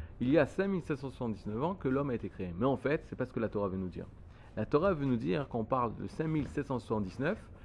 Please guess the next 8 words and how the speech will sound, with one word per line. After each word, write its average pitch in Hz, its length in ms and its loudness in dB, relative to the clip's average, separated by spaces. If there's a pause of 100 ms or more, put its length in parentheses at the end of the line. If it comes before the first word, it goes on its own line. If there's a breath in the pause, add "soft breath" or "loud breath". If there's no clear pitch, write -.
(200 loud breath)
c'est - 320 2
la 104 220 4
cinq 202 320 0
mille 135 360 4
sept 185 280 0
cent 135 160 -2
soixante-dix-neuvième 117 920 -2
fois 131 320 4